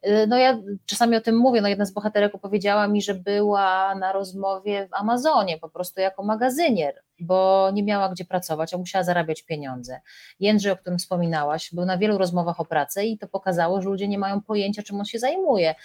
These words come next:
bo on mówił, że był pilotem i padało pytanie, „Ale co, co pan robił?”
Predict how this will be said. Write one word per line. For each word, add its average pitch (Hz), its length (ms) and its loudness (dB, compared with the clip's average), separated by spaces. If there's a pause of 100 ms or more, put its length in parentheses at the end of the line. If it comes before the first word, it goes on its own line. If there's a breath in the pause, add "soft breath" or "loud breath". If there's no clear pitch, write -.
(260 loud breath)
bo 180 120 2
on 208 120 4
mówił, 226 220 0
że 226 100 2
był 226 140 4
pilotem 185 420 2
i 175 80 -4
padało 185 260 0
pytanie, 196 400 0
„Ale 214 420 6
co, 202 120 -8
co 160 160 -4
pan 147 200 -4
robił?” 143 500 -4